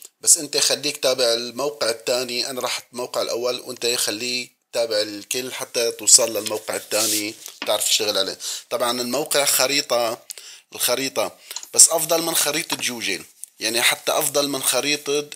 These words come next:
جوجل نفسها. وراح تشوف هلأ بالصورة كيف إني أفضل من خريطة، آه، جوجل. طيب أنا راح أبحث هلأ عن المنطقة أنا اللي عايش فيها، وأنت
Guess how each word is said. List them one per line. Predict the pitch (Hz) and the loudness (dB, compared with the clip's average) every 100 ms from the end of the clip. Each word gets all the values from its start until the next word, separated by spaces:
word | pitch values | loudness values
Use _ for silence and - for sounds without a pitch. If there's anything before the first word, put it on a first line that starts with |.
| - | -18
جوجل | 113 127 139 139 135 135 135 139 - | -8 -6 0 2 4 2 -2 -10 -10
نفسها. | 120 117 - 87 82 - _ - - - _ _ | -4 8 8 8 4 -8 _ -20 -20 -20 _ _
وراح | 113 117 - | -8 -4 0
تشوف | - 147 131 | 2 2 0
هلأ | 135 131 | 0 0
بالصورة | - 104 113 110 110 110 110 101 - - 123 123 123 120 123 | -2 -4 -8 -6 -2 -2 0 6 8 8 6 0 0 0 -4
كيف | - - 131 - | -6 -4 -2 -2
إني | 117 117 113 - | -2 -2 -2 -2
أفضل | 131 127 127 127 | 0 2 0 -2
من | 123 131 | -4 -6
خريطة، | - 110 123 123 117 - - | -2 -2 -2 -4 -8 -10 -8
آه، | 110 107 104 101 | -4 -2 -2 -2
جوجل. | 95 95 87 87 - _ _ _ _ _ _ - - - - - _ _ _ _ _ _ - | -6 -6 -6 -6 -10 _ _ _ _ _ _ -20 -20 -20 -20 -20 _ _ _ _ _ _ -6
طيب | 147 139 117 | 0 0 0
أنا | - 147 147 | -2 -2 0
راح | 143 - - | 0 0 -2
أبحث | - 135 151 151 | 0 4 8 6
هلأ | 143 | 6
عن | 95 | 0
المنطقة | 123 143 - 117 | -2 -4 0 0
أنا | 127 | 0
اللي | 131 127 | -2 0
عايش | 120 131 127 | 2 4 4
فيها، | - 151 151 151 160 - - | 4 2 4 4 0 -4 -10
وأنت | 80 98 147 143 | -8 -6 -6 -2